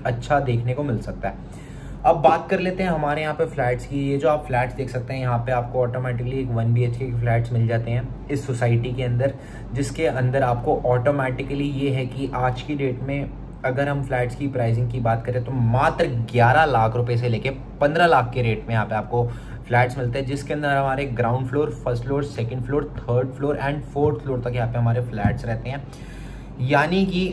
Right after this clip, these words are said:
आपके पास एक variety मिलती है कि आप फ्लैट लें या कौन सा लें, कौन सी option लें। अब हम पहले बात कर लेते हैं यहाँ पे फ्लैट्स की।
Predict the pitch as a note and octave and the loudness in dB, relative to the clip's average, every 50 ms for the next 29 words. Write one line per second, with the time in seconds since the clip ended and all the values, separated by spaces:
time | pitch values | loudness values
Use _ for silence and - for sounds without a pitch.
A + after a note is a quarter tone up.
0 | - - - - - - D3+ D#3 D3+ - F3+ D#3+ D#3 F3 E3+ - - - - - | -6 -10 -14 -6 0 4 4 4 4 2 0 2 2 2 2 0 -4 -8 -6 -4
1 | D#3 D3 - C3+ C3+ B2+ B2+ C3+ B2 - D#3 C#3+ B2+ A#2 A#2 C3+ C3+ - - C#3 | -4 -2 -2 0 0 2 2 0 0 -2 -4 -4 -4 -4 -4 -4 -4 -2 0 0
2 | C3 C3 C3 - - - - C3 B2 B2+ B2 - A#2+ A#2+ A#2+ B2 B2 B2 B2 A#2+ | 0 0 0 -4 -6 -6 -2 -2 -2 -2 -2 -2 0 2 2 2 2 2 0 0
3 | B2 B2 A#2+ A#2+ B2 B2 B2 A#2+ A#2 C3 B2+ B2 B2 A#2+ A#2+ B2 A#2 A2+ A2+ - | 0 0 0 -2 -2 -2 -2 -2 -2 -2 0 0 0 0 0 2 2 2 2 2
4 | - A#2 A2 A2 - - B2 A2+ A2 A#2 A#2 A#2+ - - E3 F3 F#3 F#3 F3 D#3+ | 0 0 -2 -2 -2 -2 -2 0 0 0 -2 0 4 4 4 4 4 0 0 0
5 | D3+ C#3+ C#3+ C#3+ C#3+ C3+ C3 C3+ - B2+ A#2 A#2 A#2+ A#2 C#3 C#3 C3+ B2 A#2 A#2 | 0 -2 0 0 0 0 0 -2 -4 -4 -4 -4 -4 -4 -4 -2 -2 -2 -2 -2
6 | C#3+ C#3+ - B2 G#2+ G2 G2+ G2 - - A2 G#2+ | -4 -6 -6 -4 -4 -4 -4 -6 -6 -8 -8 -8